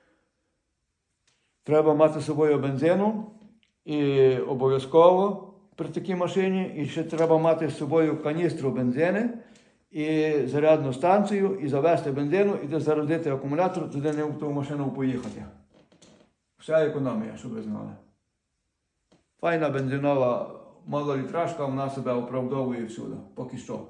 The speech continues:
Далі. Die Spitzenzeit. Е, Spitzenzeit — це, е, часи пробки. Часи, коли на дорогах пробки.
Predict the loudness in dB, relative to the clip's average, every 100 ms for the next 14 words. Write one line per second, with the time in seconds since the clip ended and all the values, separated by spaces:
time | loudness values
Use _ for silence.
0 | -20 -20 _ _ -2 0 0 -4 -10 -20
1 | _ _ _ _ _ _ _ _ _ -2
2 | 4 6 6 2 -4 -16 -20 -14 -10 -10
3 | -10 -6 -2 0 -2 -6 -16 _ -8 -2
4 | -2 -2 -8 -18 _ _ -20 -16 -10 -8
5 | -6 -6 -2 -2 -4 -8 -20 -6 0 2
6 | 2 -2 -8 -16 -6 -2 0 0 0 -4
7 | -12 -8 -6 -2 2 2 4 2 2 -4
8 | -8 -8 -18 _ _ _ -12 -6 -4 -2
9 | -2 0 0 2 2 0 -2 -2 -2 -4
10 | -12